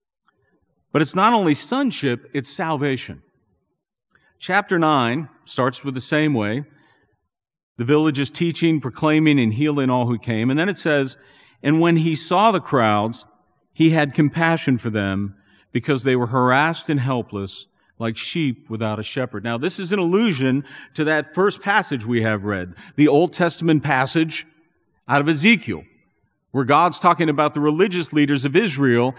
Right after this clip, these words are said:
and saying that they actually are predators. They are preying upon the sheep. They are not only neglecting the, the flock, the sheep of Israel,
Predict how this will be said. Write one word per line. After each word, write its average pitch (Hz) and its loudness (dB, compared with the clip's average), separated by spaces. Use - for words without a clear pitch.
and 135 0
saying 160 2
that 147 0
they 151 2
actually 156 0
are 135 2
predators. 117 -6
They 143 4
are 143 4
preying 202 0
upon 117 2
the 135 0
sheep. 135 0
They 139 4
are 143 4
not 160 4
only 156 2
neglecting 139 2
the, 127 -2
the 127 -2
flock, 123 0
the 147 2
sheep 135 2
of 127 -2
Israel, 135 2